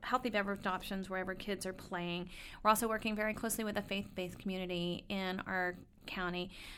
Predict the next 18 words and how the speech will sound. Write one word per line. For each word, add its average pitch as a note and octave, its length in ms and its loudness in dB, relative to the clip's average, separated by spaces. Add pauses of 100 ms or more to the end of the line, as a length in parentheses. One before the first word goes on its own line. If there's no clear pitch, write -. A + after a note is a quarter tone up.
(140)
uh, G3 60 -4 (120)
helping, G3+ 760 2
uh, F#3+ 280 -6
to - 160 -4
educate G3 360 -2
them G#3 320 2 (120)
about G3 260 0
the G3+ 60 -4
messages G3 500 -4
around F#3+ 300 -2
sugary G3 260 -2
drinks F#3 320 -6
and F#3 80 -6
having G3 300 -2
them F#3+ 200 -2
become G3 380 -2
healthy F#3 300 -4
ambassadors F3 720 -2